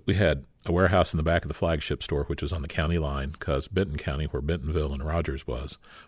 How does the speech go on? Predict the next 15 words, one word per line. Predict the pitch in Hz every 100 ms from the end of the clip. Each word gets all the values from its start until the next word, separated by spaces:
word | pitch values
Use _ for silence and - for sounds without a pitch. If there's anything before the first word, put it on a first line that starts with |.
| -
was | 69
dry | 73 71 69 71 -
at | -
the |
time. | 69 65 67 73 _ - - - - - -
And | 78 76 76
then | 80 78 76 - - - -
behind | - 104 90 82
his | 87
house | - 101 82 82
across | - 87 78
the | -
street, | - 113 82 - _ _
he | 92 80
had | 82 71 71